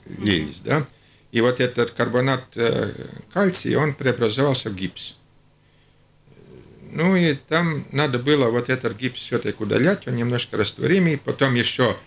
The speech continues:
Speaker 2: очень активно у нас в Латвии, особенно в Риге, высаливание.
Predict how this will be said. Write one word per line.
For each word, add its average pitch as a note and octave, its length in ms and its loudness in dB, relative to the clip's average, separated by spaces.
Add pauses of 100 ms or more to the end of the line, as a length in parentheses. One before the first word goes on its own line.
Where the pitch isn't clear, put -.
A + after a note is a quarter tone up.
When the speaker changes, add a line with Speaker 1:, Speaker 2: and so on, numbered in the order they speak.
(960)
Speaker 2:
очень C3+ 340 2
активно C3 460 2
у A#2+ 40 0
нас A#2+ 280 0
в G#2 40 -4
Латвии, A#2+ 460 0
особенно G#2 500 0
в G2+ 80 0
Риге, A#2 220 2
высаливание. A#2 840 0